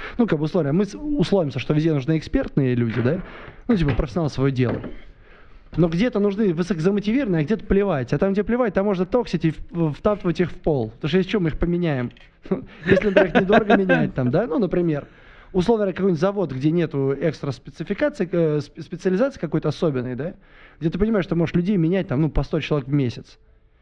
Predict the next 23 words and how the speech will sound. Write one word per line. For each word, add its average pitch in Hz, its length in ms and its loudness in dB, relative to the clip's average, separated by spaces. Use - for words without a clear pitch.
Вряд 220 300 0
ли 247 100 -2
ты 208 100 -6
там 214 200 0
будешь 208 320 0
заботиться 185 380 0
о - 20 0
том, 190 160 0
как 185 120 -2
они 165 60 -6
себя 190 120 0
чувствуют. 165 520 -4
<laughs> - 140 -10
Ну, - 180 2
типа, 165 200 -2
если 170 180 0
тебе 165 120 6
это 170 100 2
невыгодно 170 420 0
для 160 140 2
бизнеса, 151 400 -2
если 147 180 -2
тебе 143 140 -6